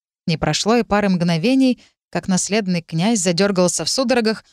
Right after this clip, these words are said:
изо рта потекла кровавая пена. Спустя несколько минут глава семьи Гу был мёртв.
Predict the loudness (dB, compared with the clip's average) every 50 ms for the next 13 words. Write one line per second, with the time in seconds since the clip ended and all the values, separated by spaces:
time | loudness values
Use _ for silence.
0 | _ _ _ -6 -2 -2 -2 -2 -2 -4 -2 -2 -2 -4 -4 -2 -2 -2 0 0
1 | 0 0 2 2 2 0 0 0 0 -2 -2 -2 -4 -8 -14 -18 _ _ _ _
2 | _ _ _ -14 -12 -10 -8 -10 -6 -2 0 2 2 2 2 0 -2 -4 -4 -2
3 | -2 0 0 0 2 2 0 2 2 2 2 2 2 0 0 -2 -2 0 0 0
4 | 0 0 -2 -2 -2 -2 2 2 2 4 4 4 4 4 2 0 -2 -8 -16 -20
5 | -20